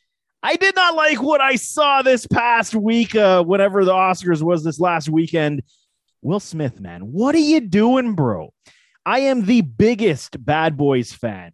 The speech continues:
You know, that is like, I can recite Bad Boys one and two, like, by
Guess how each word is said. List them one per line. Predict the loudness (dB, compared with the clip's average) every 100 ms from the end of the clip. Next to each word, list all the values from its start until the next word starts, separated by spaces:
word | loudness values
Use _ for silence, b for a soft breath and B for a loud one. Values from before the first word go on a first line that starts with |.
| -10
You | -6
know, | -2 0
that | 0
is | -2
like, | -2 -4 -4
I | -4
can | -2
recite | -4 -4 -2 -2 -2
Bad | -2 0 -2
Boys | 0 0 -2
one | -2 -2 -2
and | -6
two, | -2 0 2 2
like, | 0 -4 -2
by | -2 0